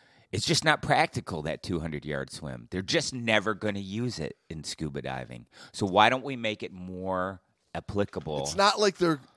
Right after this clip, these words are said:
Speaker 2: it's not like they're completely in the water the whole
Speaker 1: <laughs>
Speaker 2: time.
Speaker 1: Exactly. We'll just have 'em stick their feet in the water for twenty minutes, and then a guy interjects and says, "Twenty minutes? Why so long?"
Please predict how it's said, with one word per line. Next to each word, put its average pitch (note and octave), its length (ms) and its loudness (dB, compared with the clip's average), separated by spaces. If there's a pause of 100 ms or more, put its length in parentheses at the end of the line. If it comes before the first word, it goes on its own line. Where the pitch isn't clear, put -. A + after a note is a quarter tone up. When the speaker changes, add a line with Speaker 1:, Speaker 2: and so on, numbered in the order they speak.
Speaker 2:
it's - 180 -4
not F#3 160 4
like F3+ 100 0
they're D#3+ 140 2
completely C#3+ 580 2
in C3+ 120 6
the A#2+ 80 6
water B2 340 8
the G2+ 180 6
whole F2 160 6
Speaker 1:
<laughs> - 0 -
Speaker 2:
time. - 240 4
Speaker 1:
Exactly. - 840 -4 (600)
We'll A#2 140 2
just A#2 220 -4
have A#2 200 2
'em G2+ 60 -8
stick - 320 -8
their G2+ 140 -2
feet A2+ 280 -4
in G#2+ 100 -2
the F2 100 0
water D2+ 480 -2 (260)
for - 120 -12
twenty F#2 340 -4
minutes, F2 420 -6
and D2+ 100 -12
then D#2+ 140 -4
a D#2 100 -4
guy D#2+ 300 0
interjects D#2 840 -6
and C#2 140 -18
says, C2+ 580 -10 (360)
"Twenty C3+ 320 0
minutes? C3 400 0
Why C3 180 2
so C#3 220 -2
long?" B2+ 540 -2